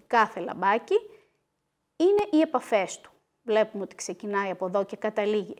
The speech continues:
στο κάτω μέρος και η άλλη εδώ στο μεταλλικό τμήμα με τις στροφές. Εδώ λοιπόν είναι το λαμπάκι,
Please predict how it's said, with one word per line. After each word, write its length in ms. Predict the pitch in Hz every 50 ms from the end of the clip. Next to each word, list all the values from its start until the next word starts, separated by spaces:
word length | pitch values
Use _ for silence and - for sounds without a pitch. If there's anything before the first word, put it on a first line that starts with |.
| - _
στο 240 | - - - 226 214
κάτω 340 | - 208 180 180 - - 220
μέρος 440 | 220 277 359 415 494 494 - - - _ _ _ _ _ _ _ _ _ _ _ _ _ _ _ _ _ _ _ _
και 140 | _ 415 381
η 180 | 320 277 247
άλλη 300 | 247 262 269 277 277 285 - -
εδώ 400 | 220 214 190 190 208 220 226 240
στο 160 | - - 226
μεταλλικό 580 | 220 214 208 214 202 202 196 - - 220 220 220
τμήμα 540 | 214 202 202 208 220 214 226 233 247 - -
με 160 | 208 208 202
τις 180 | 208 208 220 214
στροφές. 680 | - - 208 202 202 - 160 143 - - - - - - _ _ _ _ _ _ _ _ _ _ _ _ _ _ _
Εδώ 300 | - 247 233 240 294 285
λοιπόν 380 | 277 254 247 - 240 233 233
είναι 180 | 220 214 208 196
το 120 | - 190
λαμπάκι, 540 | 185 175 180 180 196 220 277 330 320 - 440